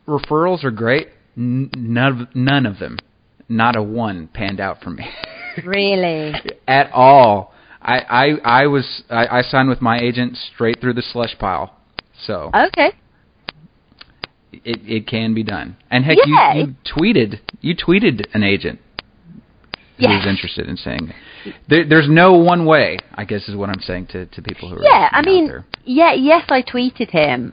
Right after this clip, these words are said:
Speaker 2: um, but it was still effectively just an unsolicited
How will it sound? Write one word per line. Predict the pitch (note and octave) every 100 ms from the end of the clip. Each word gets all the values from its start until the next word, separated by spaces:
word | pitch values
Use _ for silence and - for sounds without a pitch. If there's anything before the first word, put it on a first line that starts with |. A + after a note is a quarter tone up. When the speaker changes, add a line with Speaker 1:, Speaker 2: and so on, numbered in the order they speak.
| _ -
Speaker 2:
um, | F3 E3+ E3 D#3+ D#3+ _ _ - _ -
but | G#3+ F#3 A#3
it | B3
was | C4 -
still | F4 C4
effectively | - A#3 - - F#3 D#3+ D#3 D3
just | F3+ D#3+
an | E3+
unsolicited | E3 D#3+ D#3+ D#3 - D3+ D3+